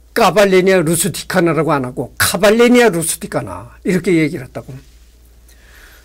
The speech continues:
여러분들 카페라고 하잖아, 카페. 카-, 그게 카페라고 해도 맞는 발음이고 카페, 카페라고 해도 맞는 겁니다. 그러니까, 그러니까 영어, 영어식으로 발음하면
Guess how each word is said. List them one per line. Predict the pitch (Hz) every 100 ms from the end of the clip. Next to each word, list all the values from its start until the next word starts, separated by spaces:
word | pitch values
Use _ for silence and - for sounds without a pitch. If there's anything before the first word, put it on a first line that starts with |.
| -
여러분들 | 208 247 247 262 -
카페라고 | - 156 - 185 165
하잖아, | 160 160 147 -
카페. | 156 - - 113 _ _ _ _ _ _ _ _ _ _
카-, | - 196 208
그게 | 202 202 262 143 - _ _ _ -
카페라고 | 202 185 - 208 240 214 214
해도 | 214 240
맞는 | 202 143 175 180 170 156 147
발음이고 | 156 160 151 151 123 113 - _ - -
카페, | - 220 202 175 110 - _ _ _ - _ - -
카페라고 | - 254 240 240 254 220
해도 | 233 220
맞는 | 247 180 175
겁니다. | 160 147 151 185 147 139
그러니까, | 220 240 226
그러니까 | 220 214 208 156 - - - _ -
영어, | 180 180 220 220 190
영어식으로 | 175 202 220 220 - 190 214 208
발음하면 | 175 185 180 190 175 233 247